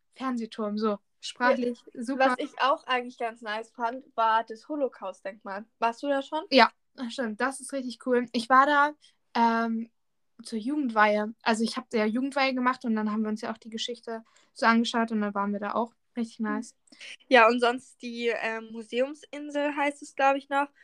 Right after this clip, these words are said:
Speaker 2: Das ist auch ganz nice.
Speaker 1: Madame
Speaker 2: Sonst
Speaker 1: Tussauds
Speaker 2: Kudamm.
Speaker 1: ist auch richtig cool.
Speaker 2: Oh, da wollte ich rein, aber irgendwie haben wir es nicht geschafft. Ja.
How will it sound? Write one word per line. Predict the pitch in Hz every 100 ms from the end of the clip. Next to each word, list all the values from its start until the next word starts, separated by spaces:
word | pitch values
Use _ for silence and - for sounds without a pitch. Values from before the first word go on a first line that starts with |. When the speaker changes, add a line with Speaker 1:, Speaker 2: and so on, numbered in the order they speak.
| _ _ _ _
Speaker 2:
Das | 254 247
ist | 240 -
auch | 233 269 -
ganz | 277 277 -
nice. | 269 269 277 277 285 _ _
Speaker 1:
Madame | 269 269 254 277
Speaker 2:
Sonst | 240
Speaker 1:
Tussauds | 254 240 277
Speaker 2:
Kudamm. | 285 269 277
Speaker 1:
ist | -
auch | 254 240
richtig | 247 - 220 - -
cool. | 226 208 208 208 _
Speaker 2:
Oh, | - 262
da | 269
wollte | 269 277 285
ich | -
rein, | 247 254
aber | 240 233
irgendwie | 262 262
haben | 254
wir |
es | 254
nicht | 254 -
geschafft. | - 233 226 - - - _ _ _ - _ _ _ _ _ _ _ _ _ _ _ _ _
Ja. | - 240 233 226